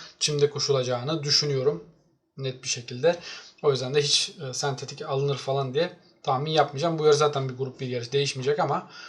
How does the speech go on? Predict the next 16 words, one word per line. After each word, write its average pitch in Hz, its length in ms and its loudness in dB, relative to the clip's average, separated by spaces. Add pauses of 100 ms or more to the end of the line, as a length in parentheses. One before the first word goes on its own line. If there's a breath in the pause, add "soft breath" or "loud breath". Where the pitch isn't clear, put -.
(240 loud breath)
diğer 147 200 8
koşular 135 280 0
için 143 140 -6
de 165 40 -2
söylemiş 147 460 8
olayım. 147 260 6 (340 loud breath)
Amandulu 160 680 4 (840 loud breath)
koşu 160 280 0
kazanması 156 800 2 (140)
en 196 180 6
yakın, 170 460 2
en 180 140 2
muhtemel 165 420 0
isim 160 360 -2
bu 147 80 -8
koşuda 143 460 0